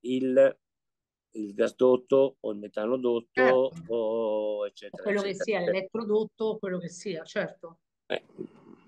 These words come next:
Speaker 1: tutto lì. Poi volevo chiederti una cosa, mi sono dimenticato.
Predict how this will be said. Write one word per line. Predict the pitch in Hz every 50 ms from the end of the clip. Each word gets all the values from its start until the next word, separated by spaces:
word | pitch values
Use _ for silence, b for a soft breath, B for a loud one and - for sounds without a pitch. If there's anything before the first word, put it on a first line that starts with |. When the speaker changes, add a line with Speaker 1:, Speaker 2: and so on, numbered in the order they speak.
| _ _ _ _ _ _ _ _
Speaker 1:
tutto | - 117 101 - 110
lì. | 104 101
Poi | - - 170
volevo | 165 147 143 143 131
chiederti | - 143 147 151 147 143 139 131
una | 131 135
cosa, | 127 139 156 151
mi | 147 131
sono | 123 - 117 113
dimenticato. | 117 113 117 110 - 110 104 101 92 92 - 98